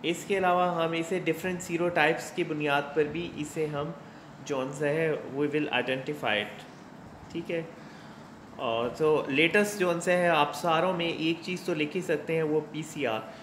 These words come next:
तो हम polymerase chain के रिएक्शन के ज़रिए हम इसकी detection भी कर सकते हैं, इसकी विरुलेंसी। Association with the food जौन सा है सबसे अहम है, अ,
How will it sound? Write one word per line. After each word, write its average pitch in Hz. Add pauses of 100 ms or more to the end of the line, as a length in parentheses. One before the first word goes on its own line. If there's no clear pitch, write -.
(220)
तो 165
हम 160
polymerase 170
chain 175
के 175
रिएक्शन 151
के 170
ज़रिए 147
हम 143
इसकी 170 (440)
detection 151
भी 156
कर 127
सकते 127
हैं, 147
इसकी 147
विरुलेंसी। 117
Association 190
with 180
the -
food 180
जौन 160
सा 175
है 170 (500)
सबसे 175
अहम 165
है, 156
अ, -